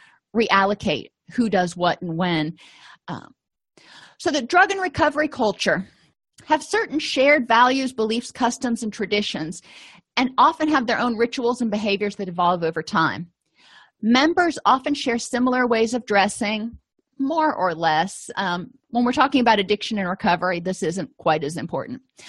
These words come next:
But socialization patterns, language, and style of communication, very much so. We're gonna talk about that. They may have a social hierarchy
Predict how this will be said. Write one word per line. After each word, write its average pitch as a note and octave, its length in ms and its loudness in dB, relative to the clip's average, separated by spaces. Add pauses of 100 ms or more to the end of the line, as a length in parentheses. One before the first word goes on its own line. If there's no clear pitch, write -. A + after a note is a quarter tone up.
(220)
But A3+ 100 -2
socialization B3 880 0
patterns, A3 500 2
language, G#3 440 -2
and G3 100 -8
style G3 440 2
of F3 160 -4
communication, F3+ 720 -6
very C4+ 260 -4
much F3 420 -4
so. - 220 -6
We're F3+ 140 -2
gonna F#3+ 140 -4
talk E3+ 280 -2
about - 220 -4
that. - 180 -4 (1300)
They C4 200 2
may C#4+ 320 6
have F4 180 0
a C#4 60 0
social C4+ 400 0
hierarchy G#3+ 880 0